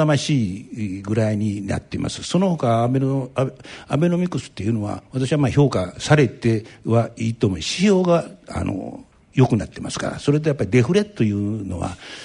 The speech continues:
な-、どっちかというと、賃金が上がらない中、あの、暮らしはやはり楽になると思います。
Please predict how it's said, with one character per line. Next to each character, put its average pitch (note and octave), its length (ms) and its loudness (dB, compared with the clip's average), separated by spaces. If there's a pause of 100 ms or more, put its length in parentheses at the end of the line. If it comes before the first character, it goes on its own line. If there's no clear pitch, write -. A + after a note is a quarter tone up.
(160)
な-、 A2+ 160 0
ど C3 460 -4
っ A#2 40 2
ち E3+ 120 -6
か D#3 100 4
と C3 80 2
い A2+ 100 4
う G#2 60 -2
と、 G#2+ 220 -2
賃 A#2 240 -2
金 D#3+ 160 2
が A#2+ 240 0
上 B2 60 2
が C#3 100 4
ら C#3+ 120 4
な C#3+ 120 2
い B2+ 80 2
中、 G2 480 -4 (560)
あ F#2+ 100 -10
の、 G2 80 -6
暮 F3 220 0
ら F3+ 80 4
し F3+ 100 -4
は D#3+ 160 6
や F#2+ 140 0
は F#2 100 2
り E2+ 240 -6 (380)
楽 - 200 0
に A2+ 80 -4
な - 120 -10
る - 80 -18
と - 100 -10
思 - 140 -10
い - 20 -14
ま - 100 -12
す。 - 220 -12